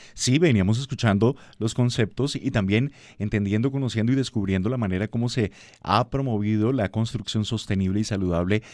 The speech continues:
en diferentes entornos, en diferentes ciudades del país, por supuesto, en diferentes proyectos, todos nuevos. Y uno se quedaba como pensando, "Ay, ¿yo qué pudiera hacer con mi apartamento, con mi vivienda?". En el entendido, Angélica, que hoy por hoy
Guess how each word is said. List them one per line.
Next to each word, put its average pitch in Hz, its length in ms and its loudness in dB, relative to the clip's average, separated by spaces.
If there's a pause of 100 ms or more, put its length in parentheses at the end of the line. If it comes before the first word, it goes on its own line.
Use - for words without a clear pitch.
(160)
en 131 140 6
diferentes 135 500 6
entornos, 127 560 4
en 117 80 2
diferentes 92 340 -2
ciudades 98 240 0
del 101 140 0
país, 95 380 -2 (220)
por 95 120 -6
supuesto, 101 420 2 (280)
en 92 80 -6
diferentes 98 400 0
proyectos, 101 460 0
todos 110 280 2
nuevos. 135 380 2 (260)
Y 120 80 -4
uno 127 140 2
se 143 80 0
quedaba 123 240 2
como 131 180 2
pensando, 113 580 0
"Ay, 104 380 -4
¿yo 92 160 -4
qué 104 120 -8
pudiera 101 420 -2 (380)
hacer 107 500 0
con 107 140 2
mi 98 80 2
apartamento, 90 580 -2
con 92 160 0
mi 90 80 2
vivienda?". 98 480 2 (420)
En 147 140 2
el 123 120 2
entendido, 113 840 2 (180)
Angélica, 117 600 0
que 120 160 -4
hoy 101 180 2
por 123 280 2
hoy 107 280 2